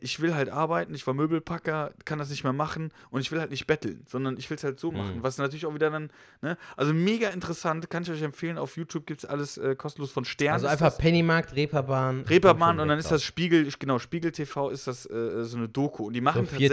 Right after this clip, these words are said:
Speaker 2: Vierteiler.
Speaker 1: Genau.
Speaker 2: Oder
Speaker 1: Und
Speaker 2: was?
Speaker 1: da kann man
Speaker 2: Äh, relativ aktuell oder schon etwas
Speaker 1: Nee, das
Speaker 2: älter?
Speaker 1: ist, genau, das ist von zweitausendsieben. Also bitte nicht über die Qualität
Speaker 2: Okay.
Speaker 1: irgendwie so, das ist von zweitausendsieben, das sieht man auch in dem Format.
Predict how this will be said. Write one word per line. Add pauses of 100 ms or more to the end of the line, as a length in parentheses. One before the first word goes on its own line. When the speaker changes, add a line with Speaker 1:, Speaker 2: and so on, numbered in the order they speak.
Speaker 2:
Vierteiler. (380)
Speaker 1:
Genau. (240)
Speaker 2:
Oder
Speaker 1:
Und
Speaker 2:
was?
Speaker 1:
da
kann
man
Speaker 2:
Äh,
relativ
aktuell
oder
schon
etwas
Speaker 1:
Nee, (120)
das (100)
Speaker 2:
älter?
Speaker 1:
ist,
genau,
das
ist
von
zweitausendsieben.
Also
bitte
nicht
über
die
Qualität
Speaker 2:
Okay.
Speaker 1:
irgendwie
so,
das
ist
von
zweitausendsieben,
das
sieht
man
auch
in
dem
Format.